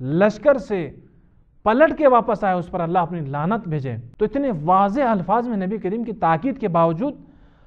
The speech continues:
ہم پھر بھی دیکھ رہے ہیں کہ کچھ ایسے مسلمان ہیں کہ جو مدینہ شہر سے اپنا دل نہیں کاٹ پا رہے ہیں، ان کا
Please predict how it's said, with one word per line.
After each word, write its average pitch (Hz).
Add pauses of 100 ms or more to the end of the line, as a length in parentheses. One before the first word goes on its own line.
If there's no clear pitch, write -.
(200)
ہم 202
پھر 147
بھی 208
دیکھ 247
رہے 240
ہیں 226 (560)
کہ 214
کچھ -
ایسے 202
مسلمان 196
ہیں 233
کہ 220
جو 240 (840)
مدینہ 196
شہر 254
سے 262
اپنا 240 (160)
دل 254
نہیں 214
کاٹ 156
پا 135
رہے 123
ہیں، 113 (720)
ان 214
کا 254